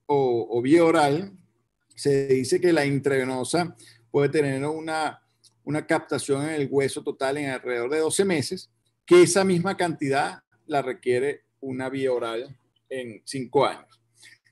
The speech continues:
Pero no solamente es importante, es muy importante saber cuando son nitrogenados y no nitrogenados. Los nitrogenados son mucho más potentes que los no nitrogenados. En ese caso, pues tenemos una, en su estructura química tenemos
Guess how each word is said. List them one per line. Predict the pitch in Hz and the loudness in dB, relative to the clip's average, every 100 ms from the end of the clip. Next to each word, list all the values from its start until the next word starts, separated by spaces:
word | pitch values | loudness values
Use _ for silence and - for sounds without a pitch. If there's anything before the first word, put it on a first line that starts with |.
| _ _ | _ _
Pero | 165 180 | 4 4
no | 185 | 4
solamente | 190 226 233 214 220 | 2 4 2 0 -4
es | 214 | -6
importante, | 208 185 165 123 101 - | -8 -6 -4 -6 -8 -12
es | 123 131 | -8 0
muy | 196 208 | 4 4
importante | 220 185 180 160 180 185 | 2 0 -4 -2 0 0
saber | 151 175 | 0 -2
cuando | 185 147 127 | -2 -4 -4
son | 120 165 202 143 | -2 -2 -2 -2
nitrogenados | 190 208 214 208 208 202 208 | -2 -2 -4 -2 -2 -2 -2
y | 180 | -4
no | 135 | -6
nitrogenados. | 143 - 127 120 85 80 _ _ _ _ - | -8 -8 -8 -6 -8 -12 _ _ _ _ -8
Los | 139 | -4
nitrogenados | 143 143 139 127 143 170 175 | -2 -2 -2 -2 0 -2 0
son | 165 160 | -2 0
mucho | 170 240 247 226 | 2 2 0 -2
más | 185 | -2
potentes | 196 196 160 151 180 | -4 -2 -2 -4 -6
que | 165 | -4
los | 127 | -2
no | 139 175 | -2 0
nitrogenados. | 170 - 117 107 85 - _ _ _ _ _ - | -2 -4 -8 -8 -14 -20 _ _ _ _ _ -8
En | 139 139 | -2 0
ese | 139 143 | 0 2
caso, | 208 175 196 | 2 2 2
pues | 185 | 0
tenemos | - 131 127 151 | 0 -2 -2 0
una, | 165 175 170 139 - _ | 2 2 2 -2 -12 _
en | - | -6
su | 139 | -2
estructura | 135 135 117 175 190 185 | -2 -4 4 6 6 6
química | 190 180 180 190 | 2 2 2 -2
tenemos | 151 127 120 143 151 - | 0 -2 -2 -2 -4 -6